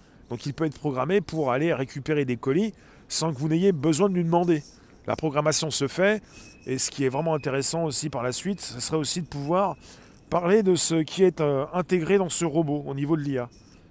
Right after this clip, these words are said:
Et s'il a forcément besoin, euh, régulièrement, si, est-ce qu'il a forcément besoin de, régulièrement de se connecter à Internet ? Il est en contact par Internet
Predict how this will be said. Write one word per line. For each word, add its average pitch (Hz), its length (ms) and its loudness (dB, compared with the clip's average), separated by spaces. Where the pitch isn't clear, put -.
Et 123 100 -2
s'il 165 220 0
a 123 140 0
forcément 156 520 -4
besoin, 151 460 0
euh, 131 160 2
régulièrement, 160 640 2
si, - 160 0
est-ce 143 160 -2
qu'il 151 140 0
a 143 60 2
forcément 151 440 -4
besoin 175 400 6
de, 185 100 0
régulièrement 170 560 0
de - 40 -4
se - 100 -2
connecter 170 340 0
à 180 40 2
Internet ? 160 480 -2
Il 147 140 2
est 185 120 2
en 175 60 2
contact 185 480 0
par 170 160 0
Internet 180 560 0